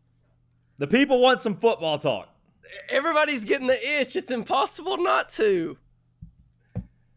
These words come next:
Speaker 2: It's impossible not to. Now that, like, the specter of Butch Jones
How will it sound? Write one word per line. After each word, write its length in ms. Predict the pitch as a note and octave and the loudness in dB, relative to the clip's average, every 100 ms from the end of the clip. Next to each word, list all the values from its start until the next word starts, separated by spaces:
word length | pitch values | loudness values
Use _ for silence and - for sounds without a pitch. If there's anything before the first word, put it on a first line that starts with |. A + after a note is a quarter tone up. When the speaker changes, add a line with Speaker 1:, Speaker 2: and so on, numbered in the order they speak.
| _ _ _ | _ _ _
Speaker 2:
It's 140 | F3+ G#3+ | -6 -4
impossible 360 | A3+ A3 G3+ | 0 -2 -2
not 200 | A3+ A3+ G#3 | -2 -4 -2
to. 140 | G3+ | -2
Now 280 | F#3 C4+ D#4+ | 0 2 2
that, 180 | D4+ B3+ | 0 0
like, 180 | A3+ G3+ | -2 -2
the 80 | |
specter 680 | F3+ - - A#3+ A#3+ A3 G#3 | -8 -10 -4 -2 -2 -4 -2
of 200 | E3+ C3+ | -4 -4
Butch 260 | G3 - E3 | -6 -6 -6
Jones 800 | D#3 E3 F#3 G3 F#3 F3+ - | -4 -2 -2 -4 -6 -8 -10